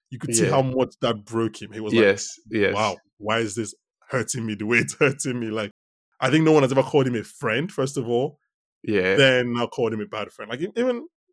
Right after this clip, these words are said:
Speaker 1: when, if you push forward a bit, the Loki in Ragnarok, when he's in the lift, the elevator with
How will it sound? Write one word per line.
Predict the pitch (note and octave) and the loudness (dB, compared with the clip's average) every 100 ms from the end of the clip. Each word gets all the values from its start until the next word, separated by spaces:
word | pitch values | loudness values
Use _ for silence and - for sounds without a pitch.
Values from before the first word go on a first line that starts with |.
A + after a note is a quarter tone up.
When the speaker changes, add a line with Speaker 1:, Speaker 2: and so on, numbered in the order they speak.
| _ | _
Speaker 1:
when, | - F#3 D3 - | 0 0 0 -6
if | |
you | D#3+ | -12
push | - G#3+ | -8 -8
forward | - D#3+ C3+ | -2 0 0
a | |
bit, | G#2+ A#2 - - C3+ | -4 -6 -6 -16 -12
the | A#2 | -6
Loki | B2+ D#3 G#2 - G#2+ G#2+ | -2 -2 -4 -12 -12 -12
in | A#2 A2 | -12 -4
Ragnarok, | A#2+ A#2 G#2 F#2 - | -4 -4 -10 -10 -4
when | C#3 | -2
he's | B2 | -2
in | A2 | -4
the | G#2+ | -8
lift, | G#2+ G#2+ F#2+ - - | -6 -6 -8 -14 -10
the | |
elevator | G#2 G#2+ G#2+ | -8 -8 -10
with | G2+ | -12